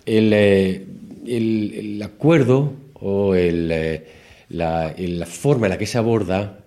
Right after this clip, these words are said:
y yo creo que aquí hay que, eh, entenderlo en sentido, eh, en sentido general, el, eh, el acuerdo, lo, la Unión Europea ha sido extraordinariamente generosa, porque lo que ha hecho,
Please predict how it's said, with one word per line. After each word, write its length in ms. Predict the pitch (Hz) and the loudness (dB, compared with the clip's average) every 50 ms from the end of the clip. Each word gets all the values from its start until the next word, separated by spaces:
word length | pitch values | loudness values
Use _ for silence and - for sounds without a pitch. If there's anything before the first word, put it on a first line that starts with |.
| - | -20
y 160 | 87 82 78 | -18 -16 -10
yo 180 | 73 82 85 78 | -8 -6 -6 -6
creo 220 | - 82 87 85 | -4 -4 -4 -4
que 120 | - - 78 | -4 -6 -10
aquí 240 | 76 - 82 80 80 | -10 -8 -6 -4 -4
hay 180 | 78 78 73 | -2 -4 -4
que, 320 | - 85 82 80 76 - - - - - - - - _ - - | -4 -4 -4 -4 -6 -8 -10 -18 -20 -20 -20 -20 -20 _ -18 -14
eh, 340 | 82 82 80 80 78 80 78 76 76 73 73 73 71 71 71 69 67 67 - - - - - - | -12 -10 -8 -6 -6 -6 -6 -6 -8 -8 -8 -8 -8 -10 -10 -10 -12 -14 -16 -18 -20 -20 -16 -12
entenderlo 560 | 87 85 82 82 80 78 80 87 87 82 85 | -12 -10 -10 -8 -8 -6 -4 -6 -4 -4 -6
en 80 | 80 78 | -8 -8
sentido, 840 | 76 - 82 78 76 - - 85 85 82 82 80 78 73 71 - - - - - - - - - - - - - | -8 -10 -10 -10 -10 -8 -6 -6 -4 -4 -4 -4 -6 -6 -8 -12 -18 -18 -18 -18 -18 -20 -20 -20 -20 -20 -18 -16
eh, 720 | 82 80 78 78 78 76 78 76 73 73 71 67 69 - - - - - - - - - - - - - - - - - - | -14 -14 -12 -12 -12 -12 -12 -10 -12 -12 -14 -14 -18 -20 -20 -20 -20 -20 -20 -20 -20 -20 -20 -20 -20 -20 -20 -20 -20 -20 -20
en 40 | - | -20
sentido 320 | - - - - 95 95 90 | -20 -20 -12 -8 -6 -6 -6
general, 680 | - - 95 85 82 90 92 87 87 90 90 87 - - _ _ _ _ _ _ _ | -6 -6 -6 -4 -2 0 0 0 0 -2 -6 -8 -14 -20 _ _ _ _ _ _ _
el, 380 | - 90 90 87 87 87 87 87 | -8 -6 -4 -4 -2 -2 -2 -2
eh, 220 | 87 87 85 78 76 - - _ _ | -4 -4 -6 -8 -10 -14 -18 _ _
el 160 | - 95 98 | -8 -6 -6
acuerdo, 340 | 90 - - 147 151 131 123 | -4 0 2 2 4 4 4
lo, 220 | 104 98 92 92 | 2 2 2 0
la 800 | 90 87 87 90 87 85 82 82 82 80 80 78 78 76 78 82 | -2 -4 -4 -4 -2 -2 -4 -4 -6 -8 -8 -10 -10 -10 -10 -6
Unión 180 | 85 92 117 127 | -2 2 2 4
Europea 340 | 131 127 120 123 117 110 110 | 4 4 2 2 0 0 0
ha 40 | |
sido 460 | 110 - - 110 101 107 110 113 113 113 | -2 -2 -2 -2 0 0 0 -2 -2 -4
extraordinariamente 720 | 98 98 - 107 92 92 95 92 101 98 95 95 90 92 92 | -8 -10 -8 -4 -2 -2 0 0 0 0 0 -2 -2 -4 -6
generosa, 460 | - - 85 80 78 71 - 82 76 | -8 -6 -8 -6 -8 -8 -10 -12 -12
porque 240 | 78 76 - - 85 | -14 -12 -10 -6 -6
lo 100 | 85 82 | -6 -4
que 140 | - 98 95 | -2 0 2
ha 40 | |
hecho, 480 | 101 110 113 110 - - - 107 - - | 2 2 2 0 -2 -6 -6 -6 -6 -8